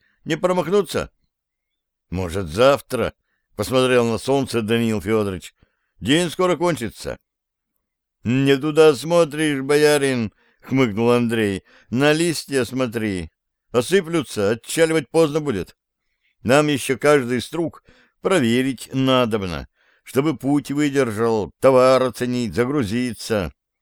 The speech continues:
А листики-то вон они, летят».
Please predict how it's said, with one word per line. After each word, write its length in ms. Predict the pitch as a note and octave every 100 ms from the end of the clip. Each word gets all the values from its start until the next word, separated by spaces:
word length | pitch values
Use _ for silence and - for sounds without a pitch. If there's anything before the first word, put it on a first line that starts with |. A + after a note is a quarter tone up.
| _ _ _ -
А 160 | G#2
листики-то 640 | C#3 E3 - C#3 A2 F#2+ G2+
вон 460 | B2 D#3 E3 E3 D#3
они, 280 | C#3 F2+ -
летят». 840 | F#2+ F#2 A2 C3 C#3 - - -